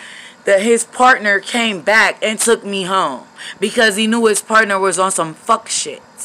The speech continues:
So now, you know what? I'm starting to think, like, what is the point of even living in the suburbs? We pay, like, me and my wife have to pay an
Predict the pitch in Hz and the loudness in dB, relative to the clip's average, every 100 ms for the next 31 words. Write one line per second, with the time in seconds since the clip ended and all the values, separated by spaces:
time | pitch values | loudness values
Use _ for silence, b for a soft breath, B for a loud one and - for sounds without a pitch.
0 | - _ _ _ _ _ B B B B | -18 _ _ _ _ _ B B B B
1 | B - - 247 226 226 294 311 294 269 | B -12 -4 2 2 2 4 6 6 4
2 | 254 269 269 269 262 - - 294 277 - | 0 -2 2 2 2 0 2 2 2 2
3 | 277 269 247 233 233 214 190 175 233 - | 2 2 -4 -4 -4 0 0 2 0 0
4 | 285 240 220 - 208 220 170 160 185 165 | -4 -2 -4 -4 -8 -6 -4 -4 -6 -8
5 | 165 151 208 180 156 180 147 - 190 165 | -8 -2 -2 -2 -10 -10 -8 -2 -2 -2
6 | 135 - - - - - - B B B | -10 -12 -20 -20 -20 -20 -20 B B B
7 | B 254 277 - - 196 202 185 156 143 | B -6 -6 -10 -4 2 2 2 -4 -12
8 | - B B B _ - 208 214 240 302 | -20 B B B _ -2 0 0 -2 -2
9 | 285 247 233 208 196 214 220 190 - 180 | -2 2 2 4 4 2 0 -2 -2 -6
10 | 220 208 165 | -2 -2 -2